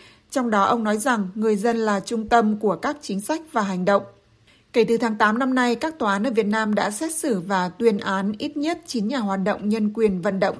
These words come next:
cho quyền tự do ngôn luận và công lý xã hội,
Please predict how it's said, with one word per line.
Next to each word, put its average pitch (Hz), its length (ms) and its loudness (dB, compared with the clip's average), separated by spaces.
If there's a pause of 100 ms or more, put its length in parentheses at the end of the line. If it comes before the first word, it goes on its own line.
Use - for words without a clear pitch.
cho 214 200 -2
quyền 208 240 -2
tự - 120 -4
do 208 180 -2
ngôn 208 220 2
luận 214 160 4 (420)
và 202 240 0
công 208 220 0
lý 190 100 -2
xã 254 160 -4
hội, 262 280 2